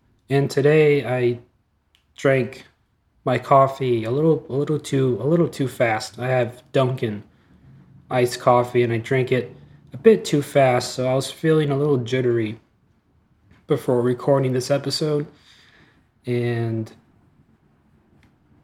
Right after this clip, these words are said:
but that's okay, 'cause I, I ate, I ate some food for lunch, and I feel better,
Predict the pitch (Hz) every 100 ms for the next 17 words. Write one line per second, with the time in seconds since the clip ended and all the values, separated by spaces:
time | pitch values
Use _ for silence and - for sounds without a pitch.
0 | _ _ _ - 156 196 196 123 113 -
1 | - _ _ - 135 123 123 113 135 135
2 | 127 131 120 - - _ _ _ _ _
3 | _ - 147 143 - 131 - 143 131 123
4 | 120 - _ _ _ _ - 143 135 127
5 | 123 123 127 123 120 120 113 110 107 101